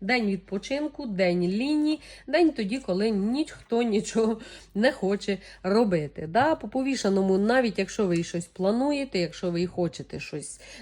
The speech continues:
зрушити з точки, ви його не зрушите, тому що це день отакого зависання, підвисання. Можливо, в цей день ви подивитесь на ситуацію зовсім під іншим кутком. Можливо, так і треба, що от відбуваються такі події одне за одним, тому що так має бути. Тому що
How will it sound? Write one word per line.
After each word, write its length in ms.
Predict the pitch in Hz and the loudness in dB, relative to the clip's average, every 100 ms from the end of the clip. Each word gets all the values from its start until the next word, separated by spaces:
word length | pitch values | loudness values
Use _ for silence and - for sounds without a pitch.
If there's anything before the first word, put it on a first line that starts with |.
| - | -2
зрушити 680 | 175 226 226 - 175 175 | 2 4 4 0 -4 -4
з 60 | 175 | -6
точки, 520 | - 339 - - 330 311 - - - - - - - | -2 -2 0 -4 -4 -6 -16 -20 -20 -20 -20 -20 -16
ви 180 | - 311 | -4 0
його 240 | 247 190 | 2 4
не 160 | 208 185 | 4 2
зрушите, 460 | 185 302 - 240 180 | 2 -2 -4 -6 -4
тому 260 | 196 254 | -2 -2
що 120 | 269 | -4
це 180 | 170 196 | -6 -6
день 320 | 175 180 180 | -2 0 0
отакого 480 | 151 - 151 143 151 | -2 -6 -10 -8 -6
зависання, 680 | 160 226 262 269 269 269 269 | 0 0 0 0 0 2 0
підвисання. 840 | 262 165 143 185 - 262 269 269 262 - _ _ _ _ _ - - - - - - | -2 -8 -4 -4 0 2 4 2 0 -8 _ _ _ _ _ -20 -20 -20 -20 -18 -2
Можливо, 400 | 208 202 240 226 | -2 2 2 2
в 40 | |
цей 200 | 214 226 | 2 0
день 260 | 202 240 226 | 2 2 2
ви 100 | 180 | 2
подивитесь 540 | 185 175 175 170 175 | 0 0 -2 -2 -4
на 100 | 180 | -4
ситуацію 640 | 175 190 233 254 247 160 156 | -4 -2 0 0 0 -4 -2
зовсім 320 | 208 202 170 | -2 0 -4
під 180 | 160 156 | -2 -2
іншим 340 | 185 - 160 | -2 -2 -6
кутком. 460 | - 156 - 165 147 - - - | -8 -10 -2 -2 -2 -12 -18 -4
Можливо, 340 | 190 226 247 | 0 4 2
так 300 | 247 247 247 | 4 0 0
і 40 | 220 | -4
треба, 500 | - 226 214 175 170 | 2 4 6 4 0
що 140 | 175 | -2
от 200 | 156 - | -4 -4
відбуваються 640 | 175 170 214 233 180 175 | -4 0 4 4 4 0
такі 260 | 175 175 208 | -6 -4 -4
події 420 | 180 180 202 196 | -2 -2 0 2
одне 300 | 165 175 165 | 2 2 0
за 140 | 165 | 0
одним, 340 | 220 311 277 185 | 2 2 2 0
тому 240 | 165 226 | -2 -4
що 180 | 262 151 | -4 -6
так 260 | - 202 - | -4 -4 -2
має 260 | 180 190 | 0 0
бути. 320 | 190 214 - | 0 -2 -4
Тому 260 | 147 170 170 | -6 -2 -2
що 180 | - | -2